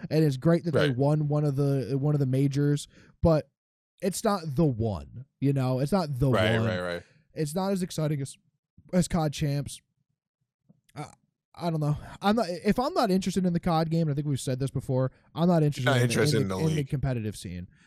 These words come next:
Speaker 1: I, I think I love watching Call of Duty competitive. I've watched it for, for a decade. I, I truthfully have. But the last two games I was so disinterested in that I could not watch the, I could not watch it.
Speaker 2: Well, you,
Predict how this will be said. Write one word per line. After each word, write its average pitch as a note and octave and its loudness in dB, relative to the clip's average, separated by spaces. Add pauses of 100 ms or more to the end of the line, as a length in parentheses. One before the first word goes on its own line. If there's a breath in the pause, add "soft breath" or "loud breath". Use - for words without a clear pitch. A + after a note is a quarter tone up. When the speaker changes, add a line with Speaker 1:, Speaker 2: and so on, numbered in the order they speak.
(160 loud breath)
Speaker 1:
I, C3+ -6
I D#3 0
think D#3 -6 (540)
I G#3 2
love E3 4
watching F3 2
Call E3+ 4
of D#3+ 2
Duty D#3+ 2
competitive. D#3 -2
I've C#3+ 0
watched C#3+ 0
it B2+ -4 (320)
for, B2 -10
for B2+ -4
a A#2 -2
decade. A2 -6 (360 soft breath)
I, B2+ -4
I - -2
truthfully C#3+ 2
have. G#2+ -4 (380 soft breath)
But D3+ -2
the D#3+ -2
last D#3 -2
two C#3 -2
games A#2+ -4
I A2+ -4
was G2+ -8
so A#2 -4
disinterested G2+ -8
in F#2 -8
that F#2 -10
I F2+ -10
could G2+ -10
not F#2+ -10
watch F#2 -10
the, E2+ -12 (220)
I F#2+ -10
could G2 -10
not F2+ -10
watch F2 -12
it. E2 -10 (920)
Speaker 2:
Well, F#3 4
you, E3+ -4